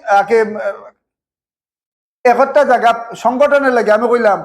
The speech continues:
পার্টির লাগে, সংগঠনের লাগে জায়গা, জায়গা এক পাওয়া দান, দান করো না রে। ক্ষমতা আছে না তোমরা? ক্ষমতা নাই।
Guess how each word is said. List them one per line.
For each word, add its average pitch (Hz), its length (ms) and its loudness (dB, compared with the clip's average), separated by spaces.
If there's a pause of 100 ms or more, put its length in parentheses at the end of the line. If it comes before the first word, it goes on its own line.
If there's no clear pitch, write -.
পার্টির 226 360 0
লাগে, 254 320 0
সংগঠনের 247 560 -2
লাগে 226 200 2 (580)
জায়গা, 196 300 2 (460)
জায়গা 202 200 2
এক 247 140 0
পাওয়া 247 180 2
দান, 208 200 0 (880)
দান 202 220 2
করো 240 180 2
না 202 140 0
রে। 156 140 -6 (1300)
ক্ষমতা 226 300 2
আছে 240 160 0
না 220 80 -4
তোমরা? 175 300 -2 (1400)
ক্ষমতা 190 320 2
নাই। 165 320 0